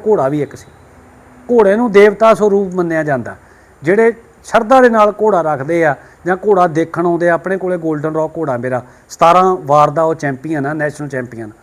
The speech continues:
ਉਹਨੂੰ ਵੇਖਣ ਵਾਸਤੇ ਬੜੀ ਦੂਰ, ਦੂਰੋਂ ਦੂਰੋਂ ਲੋਕ ਆਉਂਦੇ ਆ।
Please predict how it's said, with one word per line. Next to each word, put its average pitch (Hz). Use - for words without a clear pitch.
ਉਹਨੂੰ 254
ਵੇਖਣ 220
ਵਾਸਤੇ 202
ਬੜੀ 190
ਦੂਰ, 170
ਦੂਰੋਂ 151
ਦੂਰੋਂ 143
ਲੋਕ 127
ਆਉਂਦੇ 107
ਆ। 101